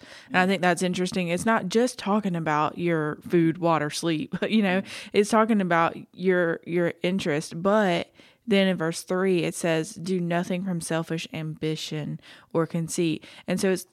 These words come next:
Speaker 1: it's not necessarily the actions. It's always the heart behind the actions,
Speaker 2: Yeah,
Speaker 1: you
Speaker 2: yeah,
Speaker 1: know?
Speaker 2: sure.
Speaker 1: So, you know, as a,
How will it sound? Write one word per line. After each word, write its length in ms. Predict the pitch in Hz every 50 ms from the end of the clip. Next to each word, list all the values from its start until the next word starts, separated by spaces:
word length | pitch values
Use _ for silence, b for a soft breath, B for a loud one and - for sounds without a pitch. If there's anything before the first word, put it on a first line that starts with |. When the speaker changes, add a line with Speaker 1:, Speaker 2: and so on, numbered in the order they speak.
| -
Speaker 1:
it's 160 | - 208 - 220
not 220 | 226 240 262 -
necessarily 500 | 226 214 208 196 185 - 202 190 190 175
the 100 | 156 -
actions. 600 | - 151 165 - - - - 113 - - 131 - - -
It's 160 | - 175 - -
always 400 | - 190 196 196 190 185 175 165
the 100 | - 170
heart 400 | 160 - - 180 165 165 - -
behind 260 | - 151 156 165 151 147
the 60 | -
actions, 600 | - - 156 - - - - - 64 - - - B B B B B 233
Speaker 2:
Yeah, 60 | 233 240 240 233 220
Speaker 1:
you 80 | 202 202
Speaker 2:
yeah, 40 |
Speaker 1:
know? 240 | 190 190 185 180 180
Speaker 2:
sure. 60 | 190
Speaker 1:
So, 460 | 202 - - 202 185 175 175 180 - - _ _ _ _ _ _ _ _ _ _
you 140 | - 202 202 180
know, 200 | 170 170 151 -
as 300 | - 165 185 185 180 175
a, 260 | 185 175 170 165 -